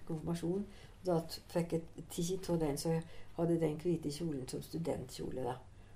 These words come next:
Med kort, da. Og så husker jeg fikk, øh, i russetida så fikk jeg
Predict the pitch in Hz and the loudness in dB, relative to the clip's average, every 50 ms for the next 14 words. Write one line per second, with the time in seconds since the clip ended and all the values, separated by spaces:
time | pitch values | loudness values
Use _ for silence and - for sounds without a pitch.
0 | - - - - - - 135 143 135 135 147 - 170 170 170 170 165 147 139 - | -16 -12 -10 -8 -4 -2 -2 0 0 -2 -4 -6 -8 -10 -10 -8 -8 -8 -10 -10
1 | - - - - - - - - - - - - - - - - - - - - | -12 -16 -16 -16 -16 -16 -16 -16 -16 -14 -14 -14 -14 -12 -10 -10 -10 -12 -12 -14
2 | - - - - - - - - - - - - - - 175 170 - 175 175 175 | -16 -18 -18 -18 -18 -16 -14 -12 -12 -12 -12 -8 -2 0 2 4 6 6 6 6
3 | - - 160 151 - 156 156 160 - - - - - - 120 143 143 139 139 147 | 4 4 2 2 4 2 0 0 0 -4 -8 -12 -6 0 2 4 4 4 4 2
4 | 143 143 - - - - - - 170 160 160 165 170 170 - - - - - 151 | 0 -2 -4 -8 -10 -10 -2 2 2 4 4 4 2 0 -2 -6 -6 -4 -2 -2
5 | 135 - - - 170 - 147 147 - - - - - - | -2 -2 -4 -6 -6 -4 -4 -4 -6 -6 -6 -6 -6 -8